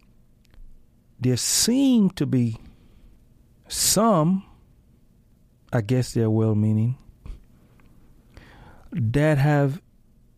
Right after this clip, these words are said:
erroneously called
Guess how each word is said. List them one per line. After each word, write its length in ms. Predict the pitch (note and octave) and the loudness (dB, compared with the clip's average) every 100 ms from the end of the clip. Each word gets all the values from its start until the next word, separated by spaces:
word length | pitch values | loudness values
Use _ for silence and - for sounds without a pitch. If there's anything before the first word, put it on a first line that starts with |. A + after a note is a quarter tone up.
| _ _ _ - | _ _ _ -2
erroneously 1300 | D3+ C#3 C3+ F3 C4 C4+ G3+ E3+ - D3+ C#3+ C#3 C#3+ - - _ _ _ _ _ - - - | 0 2 2 2 2 2 4 2 0 -2 0 0 -4 -18 -20 _ _ _ _ _ -20 -20 -6
called 680 | - F3 F3 F#3+ F#3+ F#3+ | -2 0 0 0 2 0